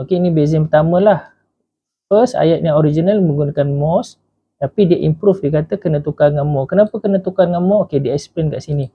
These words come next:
Incorrect word order and grammar. More sustainable should be more sustainable.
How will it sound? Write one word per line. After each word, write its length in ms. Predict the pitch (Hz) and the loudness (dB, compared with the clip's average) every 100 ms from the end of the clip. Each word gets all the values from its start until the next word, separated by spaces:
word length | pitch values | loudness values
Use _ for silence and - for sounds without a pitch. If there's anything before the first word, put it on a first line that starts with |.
| _ _ _ _ - | _ _ _ _ 0
Incorrect 480 | 151 170 170 190 - 156 | 2 4 6 4 2 0
word 320 | 175 175 - | 2 0 0
order 400 | 165 165 165 175 - | -2 -2 0 -2 -2
and 160 | 147 | -4
grammar. 480 | 143 147 156 147 110 | -2 -2 -2 -4 -4
More 240 | 131 175 | 0 0
sustainable 960 | 165 160 147 - 156 160 165 190 220 214 | 0 -2 -4 -4 -4 -2 2 4 4 0
should 320 | - 143 151 | -6 -6 0
be 160 | 185 165 | 2 2
more 560 | 147 190 190 165 - | 2 4 4 2 -4
sustainable. 800 | _ 139 - 151 147 139 143 120 | _ -14 -12 -8 -6 -4 -4 -6